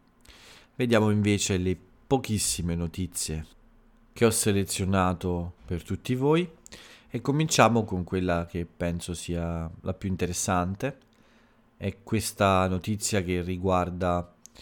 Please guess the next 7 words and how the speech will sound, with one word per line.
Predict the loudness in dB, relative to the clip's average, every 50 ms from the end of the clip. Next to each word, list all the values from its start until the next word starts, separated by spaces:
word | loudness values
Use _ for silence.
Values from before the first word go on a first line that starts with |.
| -20 _ _ _ _ _ _ _ _
l'incidente | 0 2 2 2 2 0 2 4 4 4 4 2 0 -4 -2
diplomatico | -2 -2 -2 0 0 2 4 4 2 2 2 0 -2 -6 -6 -4 -4 -4 -4
tra, | -4 -2 -2 -2 -2 -2 -4
mm, | -6 -8 -10 -10 -12 -12 -12 -8 -6
Italia | -6 -2 0 0 0 0 0 0
e | -4 -4
Turchia. | -6 -8 -8 -8 -10 -6 -4 -2 -2 0 -2 -4